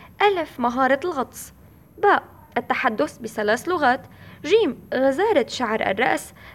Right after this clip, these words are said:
دال، النقش على النحاس. والجواب الصحيح جيم، غزارة شعر الرأس. ثالثاً، يتصف رامي بالصفات الآتية:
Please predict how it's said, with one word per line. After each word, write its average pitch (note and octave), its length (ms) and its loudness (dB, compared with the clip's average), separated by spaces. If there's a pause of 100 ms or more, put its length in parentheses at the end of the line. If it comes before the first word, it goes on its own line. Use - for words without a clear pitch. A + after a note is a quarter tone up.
دال، G#4 360 4 (300)
النقش C#4+ 460 0
على A#3+ 180 0
النحاس. C4 600 -6 (260)
والجواب A3+ 500 4
الصحيح - 540 -2 (300)
جيم، G4 400 0 (300)
غزارة D#4+ 500 2
شعر C#4+ 320 2
الرأس. - 520 -2 (880)
ثالثاً، C#4 580 0 (340)
يتصف B3 480 -2
رامي G4 480 0
بالصفات D4 560 0
الآتية: A3+ 600 -2